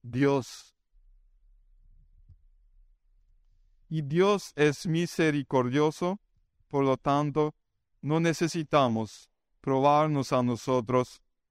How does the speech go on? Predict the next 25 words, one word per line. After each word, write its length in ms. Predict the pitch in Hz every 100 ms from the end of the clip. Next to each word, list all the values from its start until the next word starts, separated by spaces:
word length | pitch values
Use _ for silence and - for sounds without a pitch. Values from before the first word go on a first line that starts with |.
| _
mismos. 680 | 131 131 - 98 98 - - _ _ _ _ _ _ _ _ _ _ _ _ _ _ _ _ _ _ _ _ _ -
Yo 140 | 233
invito 360 | 147 170 160 156
al 80 |
grupo 360 | 131 143 139 147
de 40 |
alabanza 600 | 143 143 123 127 127 131 127 _ -
a 80 | 117
pasar 420 | 123 117 127 123
enfrente. 600 | 120 - 139 156 156 180 _ _ _ _ _ _ _ _ _ _ _ _ _ _ -
Y, 160 | 143 - _ _ _ _ _ _ _ _ _ _ _ -
y 80 | 135
te 140 | 175
quiero 240 | - 208 208
volver 300 | 165 165 170
a 140 | 160
hacer 280 | 156 - 165
la 120 | 156
pregunta 680 | 151 165 135 127 135 135 127
que, 280 | - 127 120
que 180 | 131 120
te 120 | 131
hice 240 | 120 110
al 140 | 120 127
inicio, 520 | 113 107 - 104